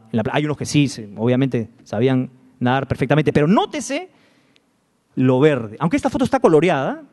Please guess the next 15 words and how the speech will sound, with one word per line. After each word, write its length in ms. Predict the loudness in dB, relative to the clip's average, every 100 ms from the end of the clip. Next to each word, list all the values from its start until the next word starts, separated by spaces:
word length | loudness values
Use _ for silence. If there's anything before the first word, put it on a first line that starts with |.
| _ _
pero 280 | -2 0 0 0
esto 540 | 0 0 -2 -4 -4 -12 _ _ _ _ -4
es 400 | -2 -2 -8 -16 _ _ _ _ _ _ _ _
verde, 580 | 0 0 0 -4 -10 -18 _
lo 180 | 0 2
verde 500 | 4 2 0 -2 -4 -6 -20 -6
de 80 | -4
esas 180 | -2 -2
épocas 360 | -2 0 -2 2
cuando 320 | 0 0 -4
la 120 | -2
napa 280 | -2 0 -2
freática 540 | 0 0 0 -2 -2
aún 280 | -2 0 0
existía. 520 | -2 -6 -8 -8 -8